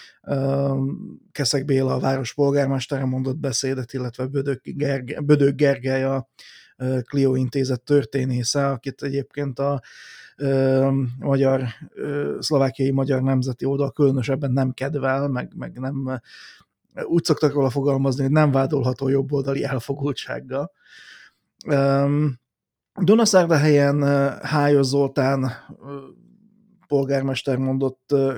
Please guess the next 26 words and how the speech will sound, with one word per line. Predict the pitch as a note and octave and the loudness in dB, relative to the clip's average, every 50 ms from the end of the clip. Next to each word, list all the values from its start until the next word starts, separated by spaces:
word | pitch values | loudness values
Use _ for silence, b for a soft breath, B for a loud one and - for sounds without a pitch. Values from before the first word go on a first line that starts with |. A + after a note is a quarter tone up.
| F#2 _ | -6 _
köszöntőt, | - D3 C3 - - C3 B2+ B2+ - C#3 C#3 D3 D3 D3 - - B B B B B B B B | -6 -6 -4 -2 -4 -4 -4 -2 -2 0 2 2 2 0 -2 -16 B B B B B B B B
és, | - A#2+ B2+ B2+ B2 - - - - | -6 -4 -2 -2 -2 -4 -6 -6 -2
ö, | C3+ B2+ C3+ C3+ C3 C3 | 0 0 2 2 0 -2
Simon | C3 B2 - D#3 C#3+ C#3 B2+ C3 C3 | -2 -2 0 2 2 4 2 2 2
Róbert | C3+ C#3 C#3+ F3 C#3+ C3+ C3 B2+ C3 | 2 0 0 0 0 -4 -4 -4 -2
Balázs | C#3+ C#3 G2 F#2 - A#2 A#2 | 0 0 0 0 -2 -6 -6
magyarországgyűlési | A#2 C#3 - - - - - - - - - C3+ B2+ B2+ B2 C3+ C3+ C#3 B2+ A#2 B2+ | -6 -6 -6 -6 -8 -8 -10 -10 -10 -10 -10 -10 -10 -8 -6 -4 -4 -4 -4 -6 -8
képviselő | A#2+ - - C3+ B2 _ - A#2 - - B2 B2+ B2+ B2+ | -10 -8 -10 -10 -10 _ -12 -12 -8 -6 -6 -4 -4 -4
mondott | D3 B2+ B2 B2 A#2+ - | -6 -6 -8 -8 -8 -8
ünnepi | C#3 C3 B2+ A#2+ A#2+ - B2+ | -8 -6 -6 -8 -6 -8 -8
beszédet. | A2+ A2+ A2+ - B2 B2+ C3 C3+ - | -8 -8 -10 -6 -8 -4 -6 -4 -4
Nem | C#3+ C#3+ C3+ | -2 -4 -2
tudom, | - C3 A#2+ B2 A#2+ | -2 -4 -4 -4 -4
hogy | A#2 A#2+ | -4 -6
ti | - C3 | -6 -4
hallottatok-e | B2+ C#3 C3+ B2+ A#2+ A#2+ - A2+ A#2 A2+ A2+ - - B2 A#2+ B B B B B B B B B B | -2 -2 -2 -2 -6 -8 -12 -14 -14 -14 -14 -8 -6 -6 -6 B B B B B B B B B B
Simon, | B - - C3+ B2 A#2+ B2 A#2+ - - - - | B -4 -2 -2 0 0 0 -2 -4 -8 -14 -12
Simon | - - D3 C3+ C3 C3 B2+ | -6 -2 0 0 0 0 0
Róbert | C3+ C3+ C3+ - C3+ C3+ B2+ C3 | -2 -4 -2 -2 -4 -6 -6 -6
Balázsról. | C3+ C3+ C3+ C#3 C#3 C#3 C#3 C3 D3 D#3+ D#3+ E3+ F3 E3 B2 - _ | -4 -2 -2 0 0 -2 -2 -4 -2 -2 0 0 0 -2 -4 -8 _
Én | - D3+ C#3+ D#3+ D#3 D3 - | -10 -6 -4 -4 -4 -4 -4
nem, | - D3+ - F#3+ F#3 D3+ D#3 D#3+ D#3+ _ _ _ _ _ | -4 -4 -2 0 2 2 2 2 0 _ _ _ _ _
pedig | - C3+ - B2 A2+ - | -6 -4 -4 -2 -2 0
azért | - F3 D3+ C#3+ - - | 2 2 2 2 0 0
figyelem | - C#3 C3+ C3 C3 C3 B2+ C3+ | -4 -2 -2 -2 -2 -2 -2 -2
a, | C3 C#3 | -4 -4